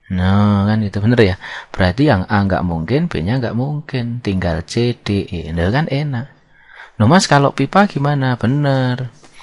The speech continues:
Prinsipnya pipa itu pasti mengenai yang dinamakan kontinuitas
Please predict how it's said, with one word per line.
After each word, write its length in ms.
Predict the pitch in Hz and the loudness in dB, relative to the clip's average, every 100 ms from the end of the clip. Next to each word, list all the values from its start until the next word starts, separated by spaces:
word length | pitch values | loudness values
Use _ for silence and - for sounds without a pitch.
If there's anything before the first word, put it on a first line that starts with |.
| - _ | -20 _
Prinsipnya 560 | 110 101 - 95 90 85 | 4 4 4 -2 -2 -2
pipa 320 | 80 - 95 | -4 0 0
itu 480 | 90 - 160 175 151 - | 0 0 0 -2 -8 -14
pasti 480 | - 90 - 120 135 | -12 -10 -2 2 2
mengenai 480 | 117 92 82 92 123 | 2 0 -2 -2 0
yang 240 | 110 85 | 0 -2
dinamakan 880 | 90 85 78 76 76 - - 131 135 | -6 -6 -4 -6 -8 -10 -8 -6 -6
kontinuitas 880 | - 90 85 82 76 80 101 156 | -6 -4 -4 -6 -8 -4 -2 -2